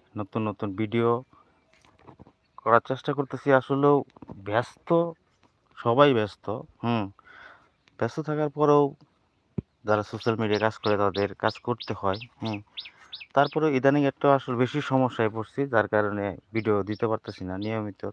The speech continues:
তবে যারা আমার ভিডিও দেখেন, যারা, আহ, লাইক,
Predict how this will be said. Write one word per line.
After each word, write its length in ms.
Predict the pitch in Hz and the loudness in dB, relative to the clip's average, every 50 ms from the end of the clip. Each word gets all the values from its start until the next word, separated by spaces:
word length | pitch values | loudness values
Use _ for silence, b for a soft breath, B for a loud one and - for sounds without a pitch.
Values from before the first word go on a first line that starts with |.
| - | -8
তবে 180 | - 110 113 120 113 | -6 -4 -2 -2 0
যারা 180 | 110 110 107 110 | 2 2 2 4
আমার 160 | 110 107 107 104 104 | 2 2 -2 -4 -6
ভিডিও 200 | 110 107 120 117 113 | -8 -6 -4 -4 -2
দেখেন, 340 | 107 107 104 - 104 101 117 127 _ B B B B B B B B B B B B B B B _ _ | -4 -4 -4 -6 -8 -8 -8 -10 _ B B B B B B B B B B B B B B B _ _
যারা, 320 | - 101 107 104 104 107 107 107 101 85 - - _ _ _ _ - - - _ - | -2 0 2 4 4 4 4 2 2 -2 -6 -10 _ _ _ _ -20 -20 -20 _ -18
আহ, 260 | - 107 107 104 104 | -12 -8 -6 -4 -4
লাইক, 260 | 98 101 104 107 110 | -2 -2 -2 -2 -4